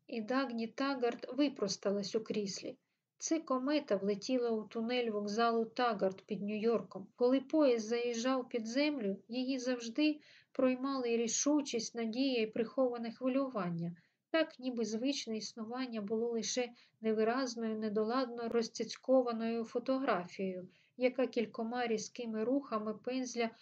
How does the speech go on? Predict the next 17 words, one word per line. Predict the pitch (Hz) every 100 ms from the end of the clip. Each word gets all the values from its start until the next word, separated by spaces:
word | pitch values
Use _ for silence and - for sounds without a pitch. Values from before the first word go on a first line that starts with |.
| - -
перетворювалася | 294 269 254 247 294 247 214 214 214 -
на | 226 233
ескіз, | 247 247 - 262 220 196 - _
що | - - 285
робив | 262 226 262 226
зображення | 226 220 233 226 226 220
ясним, | 226 240 - - 208 180 175 _ _
важливим | 226 220 202 214 220 214 214
і | 247
вартісним. | 226 226 190 - - - - - - _ _ _ _ -
За | 226 247
шибкою | - 349 339 - 226
мчали | 226 226 294 269 247
стіни | 233 - 269 254 254
тунелю, | 269 269 269 214 185 190 -
голий | 220 220 311 262 190
бетон, | 202 196 262 294 233